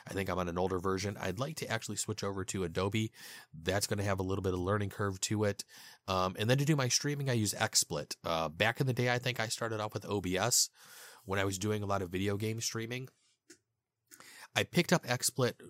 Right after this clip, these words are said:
mainly because when I was trying to do a stream of the, an older Diablo two video game, I was having a hell of a time capturing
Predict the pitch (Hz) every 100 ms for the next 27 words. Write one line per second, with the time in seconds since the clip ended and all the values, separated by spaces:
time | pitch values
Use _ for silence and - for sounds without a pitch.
0 | - 87 87 90 135 208 165 113 98 107
1 | 107 101 104 95 - 107 113 107 107 104
2 | - - 117 107 98 - - - - -
3 | - 98 - 104 107 101 98 101 104 104
4 | 101 90 110 110 95 90 92 98 95 90
5 | 101 98 98 104 101 127 151 143 - 107
6 | 104 - 113 117 - 92 85